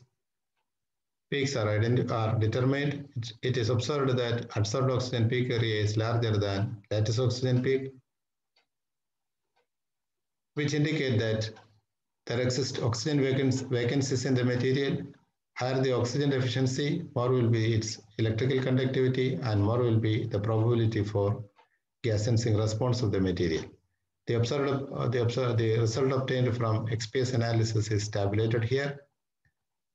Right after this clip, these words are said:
And this is a gas sensing setup used for the study. It is normally observed that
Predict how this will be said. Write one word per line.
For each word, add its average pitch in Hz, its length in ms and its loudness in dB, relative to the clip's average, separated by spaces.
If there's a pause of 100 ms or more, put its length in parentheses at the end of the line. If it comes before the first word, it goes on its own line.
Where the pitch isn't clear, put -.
(160)
And 123 260 0 (140)
this 131 140 4
is 127 180 -2
a 117 60 0
gas 113 280 0
sensing 147 580 0
setup 139 380 -2
used 117 340 0
for 110 180 0
the 110 140 2
study. 135 480 -2 (840)
It 123 100 2
is 127 140 0
normally 139 380 2
observed 135 420 0
that 110 400 0